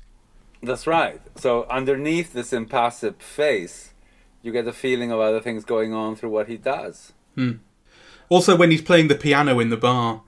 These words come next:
Speaker 2: plays the piano in the bar when, when she has her entrance, I think, and the cigarette's hanging out his mouth, it looks so French. But that piece is
Speaker 1: Yes.
Speaker 2: so full of feeling. And then he shares
Speaker 1: That's
Speaker 2: a,
Speaker 1: right.
Speaker 2: he shares a glance with her, and they smile at each other, and,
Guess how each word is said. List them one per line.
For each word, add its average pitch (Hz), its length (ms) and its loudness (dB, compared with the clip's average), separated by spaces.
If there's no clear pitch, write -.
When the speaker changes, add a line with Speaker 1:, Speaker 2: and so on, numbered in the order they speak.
Speaker 2:
plays 135 180 2
the 127 60 -6
piano 127 320 0
in 120 100 -2
the 120 60 -4
bar 120 260 2
when, 123 260 0
when 127 140 2
she 123 140 -6
has 120 180 -2
her 120 120 2
entrance, 123 340 -2
I 120 40 -2
think, 117 240 -4
and 120 100 -4
the 107 40 -6
cigarette's 123 360 0
hanging 123 220 0
out 123 60 2
his 120 100 -8
mouth, 123 220 0
it 123 60 -4
looks 120 260 -6
so 127 320 2
French. 117 440 -6
But 131 100 -2
that 139 160 -2
piece 151 320 -2
is 117 140 -6
Speaker 1:
Yes. 113 100 0
Speaker 2:
so 135 160 2
full 127 220 0
of 120 80 -2
feeling. 117 540 -4
And 120 200 0
then 123 140 2
he 127 80 -4
shares 123 320 0
Speaker 1:
That's 123 100 2
Speaker 2:
a, 123 40 4
Speaker 1:
right. 123 120 -2
Speaker 2:
he 120 60 -6
shares 127 180 2
a 131 60 -2
glance 127 340 0
with 127 120 -4
her, 123 160 2
and 117 80 0
they 113 80 -4
smile 123 380 2
at 117 60 -2
each 117 240 -4
other, 113 240 -4
and, 107 180 -8